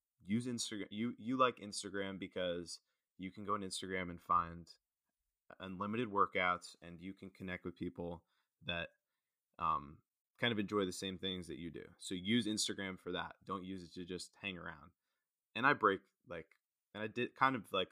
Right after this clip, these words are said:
thought about that for each platform, and I've broke every one of those rules, but it definitely made me more aware of where I'm spending my time. And I think that I use those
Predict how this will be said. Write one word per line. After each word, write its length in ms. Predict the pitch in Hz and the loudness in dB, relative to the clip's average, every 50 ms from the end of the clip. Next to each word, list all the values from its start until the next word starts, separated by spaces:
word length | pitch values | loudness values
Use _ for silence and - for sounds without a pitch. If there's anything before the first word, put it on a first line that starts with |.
| - - | 0 4
thought 180 | 98 95 90 92 | 6 6 6 6
about 280 | 85 - 87 90 - | 4 4 2 4 4
that 180 | 87 90 85 - - | 2 0 0 -2 -4
for 80 | - 87 - | -14 -14 -10
each 280 | 90 87 87 - - _ | -10 -12 -12 -12 -16 _
platform, 560 | _ 87 85 82 - - 107 107 107 107 107 - _ _ _ _ _ _ _ _ | _ 2 2 2 0 0 0 0 2 0 0 -6 _ _ _ _ _ _ _ _
and 100 | 92 87 | 0 2
I've 240 | 82 98 98 - _ | 4 4 4 0 _
broke 300 | - 101 95 95 - _ - - _ _ _ _ _ _ _ | 2 4 4 4 2 _ -18 -20 _ _ _ _ _ _ _
every 200 | 95 92 85 92 | -8 -6 -4 -6
one 200 | 87 85 87 90 | -6 -6 -8 -12
of 100 | 87 82 | -10 -6
those 220 | 92 101 101 101 98 | -4 -4 -4 -4 -6
rules, 380 | 104 113 117 120 123 123 113 107 101 | -4 -4 -2 -2 -2 -4 -6 -6 _
but 220 | - 98 92 - | 0 0 0 0
it 120 | 98 92 - _ | -4 -8 -6 _
definitely 440 | 104 98 95 - - 104 104 101 98 | -2 -2 -2 -2 -6 -8 -8 -6 -6
made 480 | 92 92 92 92 92 92 92 95 85 92 | -6 -8 -6 -4 -2 -2 -2 -2 -4 -6
me 160 | 98 95 95 | -6 -6 -6
more 720 | 92 90 90 92 92 92 92 90 90 92 90 90 90 - _ _ _ _ _ _ - | -6 -8 -8 -6 -4 -2 0 2 2 2 2 0 -2 -10 _ _ _ _ _ _ -2
aware 640 | 101 101 95 104 120 123 117 110 107 101 101 98 | -2 0 2 6 6 8 8 10 8 8 8 6
of 220 | 92 92 92 87 85 - - _ _ _ _ | 4 2 2 -2 -6 -14 -20 _ _ _ _
where 720 | - 85 87 95 92 92 92 92 92 92 92 90 90 90 - _ _ _ _ _ _ _ _ _ _ - | -18 -8 -4 -2 0 0 2 0 0 0 -2 -2 -4 -6 -12 _ _ _ _ _ _ _ _ _ _ -12
I'm 100 | 98 101 | -12 -10
spending 320 | - - - 98 95 95 | -10 -6 -6 -4 -4 -4
my 120 | 90 87 87 | -8 -8 -4
time. 480 | - - 90 85 85 82 82 82 78 _ - | 0 2 2 2 0 -2 -10 -14 -14 _ -10
And 100 | 92 92 | -8 -8
I 60 | 90 | -8
think 240 | - - 98 92 - | -8 -8 -10 -10 -6
that 100 | - 90 | -6 -6
I 40 | 90 | -6
use 520 | 87 87 90 98 98 95 90 85 - - _ _ _ _ _ _ _ _ | -6 -4 -4 -4 -4 -4 -6 -8 -12 -14 _ _ _ _ _ _ _ _
those 520 | 92 87 87 87 85 82 82 - - - | -8 -6 -6 -6 -6 -6 -6 -8 -8 -8